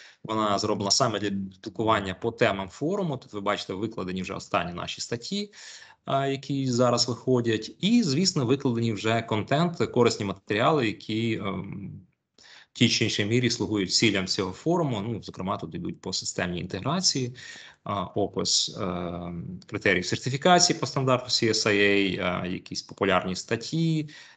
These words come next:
звіти наші, е, більш давні, але які зараз ми часто згадуємо. Ну і, м, тому подібне. Ще раз ви можете тут, ем, свій контент надавати. Е, будь-хто з вас може надавати свою,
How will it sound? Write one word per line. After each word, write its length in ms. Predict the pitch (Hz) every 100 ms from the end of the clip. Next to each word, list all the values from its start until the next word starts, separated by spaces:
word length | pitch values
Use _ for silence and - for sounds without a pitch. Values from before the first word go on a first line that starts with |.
| -
звіти 500 | 98 110 170 170 147
наші, 600 | 135 135 - 120 117 113
е, 280 | 113 110 107
більш 260 | 113 104
давні, 380 | 101 113 107 104
але 160 | 101 101
які 220 | 95 101
зараз 420 | 98 98 92 -
ми 140 | 98
часто 360 | 90 104 92 -
згадуємо. 580 | 82 98 92 92 92 95 - - - - - -
Ну 440 | 123 113 127 160 165
і, 240 | 127 123
м, 560 | 120 120 110 110 104 101 - - - 120
тому 180 | 110
подібне. 460 | 107 120 196 226 208
Ще 200 | - 156
раз 160 | 156 135
ви 60 |
можете 300 | 120 127 117
тут, 340 | 113 113 117 -
ем, 520 | 113 104 101 110 - - - - _ _ _ _ _ -
свій 340 | 107 - 117 104
контент 480 | 104 92 98 92 90
надавати. 480 | 90 90 85 - _ - - - - -
Е, 120 | 123
будь-хто 520 | 110 110 110 214 - 165
з 60 |
вас 260 | 147 196 -
може 340 | 151 165 151
надавати 480 | 147 127 123 131 120
свою, 800 | - - 113 107 117 117 113